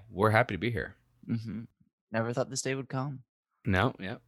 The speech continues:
Speaker 1: Uh, congratulations on, uh, beating me for one final, uh, push of the knife into my belly this season. I had a great, I had a
Speaker 2: <laughs>
Speaker 1: great week. Thought,
Speaker 2: You did.
Speaker 1: you know,
Speaker 2: You did
Speaker 1: thought,
Speaker 2: have a
Speaker 1: thought I
Speaker 2: good,
Speaker 1: had a great,
Speaker 2: you, you
Speaker 1: great
Speaker 2: did not
Speaker 1: week.
Speaker 2: go down,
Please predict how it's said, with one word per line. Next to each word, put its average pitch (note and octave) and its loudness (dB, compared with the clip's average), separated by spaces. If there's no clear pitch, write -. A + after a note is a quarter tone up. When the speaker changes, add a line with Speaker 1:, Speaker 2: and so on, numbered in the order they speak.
Speaker 1:
Uh, G#2+ 8
congratulations A2+ 6
on, G2+ 6
uh, F2+ 8
beating G2+ 4
me G#2+ 4
for F#2 2
one F#2 2
final, G2 4
uh, F2+ 2
push - 4
of F#2 6
the F#2 4
knife G2+ 6
into G2+ -2
my G2 4
belly F#2+ 4
this G2+ 0
season. G#2 4
I F#2+ 8
had F#2+ 6
a F#2+ 2
great, G#2+ 4
I F#2+ 6
had A2+ 8
a A#2 8
Speaker 2:
<laughs> - -
Speaker 1:
great B2 6
week. D3 2
Thought, C#3+ 10
Speaker 2:
You - -6
did. D#3+ 12
Speaker 1:
you - 12
know, C#3 6
Speaker 2:
You - -2
did C#3+ 6
Speaker 1:
thought, A#2+ 10
Speaker 2:
have B2 8
a - -4
Speaker 1:
thought B2 8
I B2 10
Speaker 2:
good, - 10
Speaker 1:
had B2 10
a B2+ 6
great, C3 4
Speaker 2:
you, - -6
you A#2+ 0
Speaker 1:
great C3 10
Speaker 2:
did C3 6
not D#3 10
Speaker 1:
week. E3 4
Speaker 2:
go D#3+ 6
down, D#3+ 4